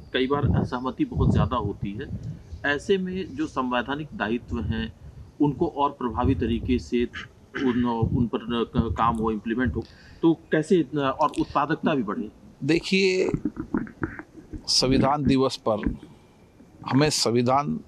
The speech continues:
Speaker 2: सभा की डिबेट और चर्चाओं से प्रेरणा लेने की आवश्यकता है। संविधान सभा में भी अलग-अलग विचारधारा के लोग थे, अलग-अलग धर्म के लोग भी थे,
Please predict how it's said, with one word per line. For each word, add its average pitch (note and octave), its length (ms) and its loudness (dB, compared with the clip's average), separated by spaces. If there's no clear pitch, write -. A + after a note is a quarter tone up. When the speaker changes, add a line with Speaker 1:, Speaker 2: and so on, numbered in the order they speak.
Speaker 2:
सभा B2 480 0
की C3+ 140 -2
डिबेट A#2 520 2
और B2 80 4
चर्चाओं G#2+ 640 0
से - 200 0
प्रेरणा A#2+ 440 2
लेने G#2+ 280 0
की F#2+ 120 -2
आवश्यकता - 540 -6
है। - 80 -18
संविधान C#3 580 2
सभा C3 340 4
में C#3 140 4
भी C#3+ 120 4
अलग-अलग C3 460 4
विचारधारा B2+ 640 2
के D#3+ 140 -10
लोग B2 320 0
थे, F3+ 40 2
अलग-अलग B2 540 2
धर्म B2 280 2
के C3+ 120 2
लोग C3 280 2
भी C3 120 4
थे, - 200 -4